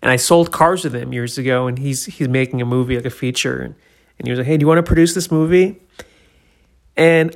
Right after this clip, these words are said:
I didn't give him an answer right away, and I was like, "Yeah, do I want to do anything? Maybe I'll just sit here and just not do anything and watch I Love Lucy for the next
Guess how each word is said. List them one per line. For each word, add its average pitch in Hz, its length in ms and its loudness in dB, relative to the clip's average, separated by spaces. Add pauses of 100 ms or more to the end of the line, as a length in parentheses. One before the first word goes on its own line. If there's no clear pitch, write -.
(120)
I 165 260 2
didn't 202 200 2
give 190 140 2
him 180 80 0
an 151 60 2
answer 143 300 0
right 170 180 4
away, 170 260 2
and 151 100 -2
I 147 80 -2
was 147 120 -2
like, 143 140 -4
"Yeah, 185 200 0
do 160 120 2
I 156 60 2
want 147 420 -2
to 175 120 -2
do 147 200 2
anything? 165 560 0
Maybe 151 180 2
I'll 160 120 2
just 160 200 -2
sit 147 140 2
here 139 260 -2
and 127 140 -4
just - 520 -8
not 143 220 0
do 135 140 0
anything 135 420 -2
and 123 120 -4
watch 127 220 0
I 135 120 2
Love 135 240 2
Lucy 147 560 -2
for - 100 -16
the 131 100 -6
next 139 380 -8